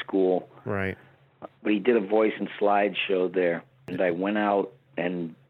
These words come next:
Speaker 1: you know, slides meaning he was showing slides, and then he showed a cartoon at the end, a projected one.
Speaker 2: I see.
Speaker 1: Uh, probably like, you know,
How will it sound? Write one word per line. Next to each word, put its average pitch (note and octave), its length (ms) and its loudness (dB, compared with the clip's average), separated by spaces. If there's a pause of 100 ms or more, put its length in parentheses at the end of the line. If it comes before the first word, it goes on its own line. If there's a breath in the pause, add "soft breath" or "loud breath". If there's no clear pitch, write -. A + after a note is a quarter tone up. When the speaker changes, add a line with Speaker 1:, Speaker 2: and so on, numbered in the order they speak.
(380)
Speaker 1:
you F2+ 120 -6
know, E2+ 260 -2 (760)
slides C3 400 4
meaning G2 340 0
he G2 180 -2
was G2 120 2 (100)
showing F#2+ 280 0 (120)
slides, G2 440 2
and F#2+ 140 -4
then F#2+ 140 -2
he F#2+ 180 -4 (240)
showed F#2+ 200 4
a F2+ 60 2
cartoon F#2+ 600 0
at F2+ 140 -4
the E2 180 -4
end, F#2 320 0
a E2+ 100 0
projected F#2+ 720 -2
one. E2 280 -2 (440 loud breath)
Speaker 2:
I A2 100 -4
see. G#2 240 -14 (960)
Speaker 1:
Uh, F2+ 260 0
probably G#2 360 0
like, F2+ 260 0
you F2+ 80 -4
know, E2+ 240 -4